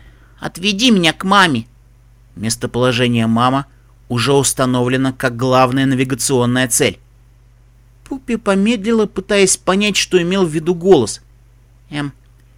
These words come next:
ты хочешь сказать, что мы по-прежнему вместе идем искать маму?" "Так точно. Это основная цель". "Ей! Я люблю тебя, мистер Голос!"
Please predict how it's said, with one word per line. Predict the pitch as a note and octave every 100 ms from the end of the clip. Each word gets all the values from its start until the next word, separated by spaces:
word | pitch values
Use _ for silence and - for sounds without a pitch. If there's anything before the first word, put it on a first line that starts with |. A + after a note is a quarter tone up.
| _ _ _
ты | B2+
хочешь | - D#3+ E3+ D3 -
сказать, | - C3 B2 C#3+ -
что | - C#3
мы | D3
по-прежнему | - C#3+ - D3 E3 D#3+ D#3 D3 B2+
вместе | A#2+ C#3 E3 F3 - C3+
идем | C3+ D#3+ D3
искать | - C#3+ C3+
маму?" | C#3 C3+ D#3+ G#3+ A#3 _ _ _ _ _ -
"Так | A2+ -
точно. | A#2 G#2+ G2+ - _ _ _ _ _
Это | C3+ C#3+ - C3+
основная | - C3+ C3 B2+ B2
цель". | - A2 - - _ _
"Ей! | - F3+ G3+ B3+ C4 A#3 G3+ - - - _ - -
Я | B2+ C#3+ D#3+
люблю | F3 E3+ G#3 G#3+
тебя, | F3 D#3 D3+
мистер | G3+ B3 - F3+
Голос!" | E3+ F#3 C4 G#3+ C3+ -